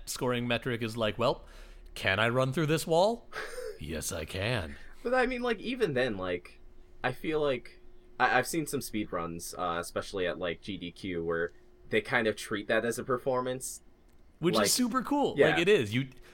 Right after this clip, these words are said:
Speaker 1: especially ones that, like, there are those that are, like, frame perfect or pixel perfect, where, like, you have to really have put in the time and know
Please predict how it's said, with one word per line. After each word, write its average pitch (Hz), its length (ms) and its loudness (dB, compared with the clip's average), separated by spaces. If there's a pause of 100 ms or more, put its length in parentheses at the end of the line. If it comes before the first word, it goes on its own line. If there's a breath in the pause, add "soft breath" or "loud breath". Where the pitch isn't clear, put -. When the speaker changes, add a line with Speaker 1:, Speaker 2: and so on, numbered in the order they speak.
Speaker 1:
especially 170 420 4
ones 151 260 2
that, 127 120 0
like, 123 240 0 (360 soft breath)
there 127 180 6
are 127 60 8
those 127 200 4
that 127 100 2
are, 123 80 4
like, 117 240 0
frame 117 340 0
perfect 117 400 0
or 104 60 -6
pixel - 340 -2
perfect, 95 400 -4
where, 98 100 -4
like, 98 180 0
you 101 100 -2
have - 500 0
to 92 420 -2 (460 loud breath)
really 104 540 0
have 92 180 -2
put 98 200 2
in 98 80 -2
the 95 80 -2
time 104 320 -2
and 95 180 -4
know 92 460 0